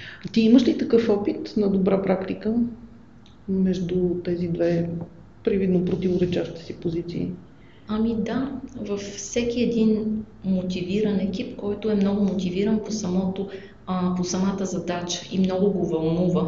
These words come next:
Speaker 2: да реши този проблем,
Speaker 1: Мгм.
Speaker 2: се получава това нещо. В стартъпите много често се получава. Аз бях с част от време
Speaker 1: Мгм.
Speaker 2: от,
Speaker 1: Да.
Speaker 2: а, стартъп, който всъщност не продължи много дълго във времето,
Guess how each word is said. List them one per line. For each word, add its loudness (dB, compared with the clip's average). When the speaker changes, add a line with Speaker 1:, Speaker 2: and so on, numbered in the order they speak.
Speaker 2:
да 0
реши -2
този -2
проблем, -2
Speaker 1:
Мгм. 4
Speaker 2:
се 2
получава -2
това -6
нещо. -8
В -8
стартъпите -8
много -2
често -2
се -12
получава. -4
Аз -2
бях -2
с -16
част -14
от -18
време 4
Speaker 1:
Мгм. 2
Speaker 2:
от, -4
Speaker 1:
Да. 0
Speaker 2:
а, 0
стартъп, -4
който -6
всъщност -8
не -6
продължи -2
много -2
дълго -8
във -6
времето, -4